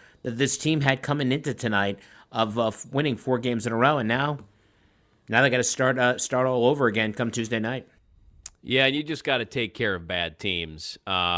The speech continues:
Speaker 2: on the road in the conference, and this just is not a good Patriots team. They were five hundred coming into tonight. It was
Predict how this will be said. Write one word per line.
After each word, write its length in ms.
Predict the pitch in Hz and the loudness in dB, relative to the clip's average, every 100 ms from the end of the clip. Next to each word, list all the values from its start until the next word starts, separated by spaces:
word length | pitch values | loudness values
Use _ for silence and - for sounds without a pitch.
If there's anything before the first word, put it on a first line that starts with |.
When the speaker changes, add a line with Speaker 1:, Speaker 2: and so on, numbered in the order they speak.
| 85 - | -2 -2
Speaker 2:
on 160 | 98 | -4
the 80 | 92 | -2
road 280 | 95 92 87 | -2 -2 -4
in 80 | 85 | -8
the 60 | |
conference, 640 | 85 95 87 87 85 80 - | -6 -6 -4 -8 -12 -12 -12
and 220 | 90 92 | -10 -10
this 180 | 90 - | -12 -12
just 240 | 101 - | -12 -12
is 160 | 98 - | -10 0
not 220 | 135 117 | 2 2
a 60 | |
good 200 | 92 98 | 0 -2
Patriots 480 | - 92 90 82 - | -2 -2 -6 -12 -10
team. 240 | - 87 82 | -8 -6 -4
They 120 | 95 | -4
were 120 | 90 | -6
five 360 | - 113 110 104 | -6 -2 -2 0
hundred 260 | 107 98 | -2 -2
coming 260 | 95 92 95 | -4 -4 -4
into 180 | 92 92 | -6 -8
tonight. 520 | - 90 92 90 - _ _ _ _ _ 110 | -8 -4 -4 -4 -10 _ _ _ _ _ -8
It 140 | 113 | -4
was 460 | 110 113 101 - | -2 -2 -2 -8